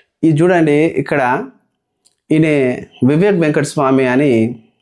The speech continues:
ఈయన మంత్రి అన్నమాట, కార్మిక శాఖ మినిస్టర్గా పనిచేస్తున్నారు ఈ రేవంత్ రెడ్డి గవర్నమెంట్లో.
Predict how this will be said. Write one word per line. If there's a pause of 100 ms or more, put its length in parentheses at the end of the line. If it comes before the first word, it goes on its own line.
(380)
ఈయన
మంత్రి
అన్నమాట, (540)
కార్మిక
శాఖ
మినిస్టర్గా
పనిచేస్తున్నారు
ఈ
రేవంత్
రెడ్డి
గవర్నమెంట్లో.